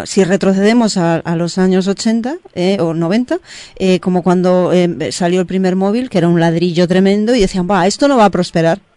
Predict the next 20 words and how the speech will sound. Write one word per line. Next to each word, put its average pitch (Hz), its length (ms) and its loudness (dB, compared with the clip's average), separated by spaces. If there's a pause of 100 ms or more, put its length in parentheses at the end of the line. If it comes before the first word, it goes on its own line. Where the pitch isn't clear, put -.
(320)
Y 190 120 2
ahora 208 200 6
los 208 160 2
móviles 196 300 0
cada 180 180 0
vez 180 120 0
son 180 80 -2
más 175 140 -2
pequeños, 190 440 -2 (120)
tenemos 180 360 0
ya 175 140 -2
un 185 160 -2
ordenador 175 680 -4
tremendo 180 520 0
de 170 100 -2
grande 175 460 0
en, 175 160 -2
en 175 160 -2
la 175 80 -2
mano, 208 320 0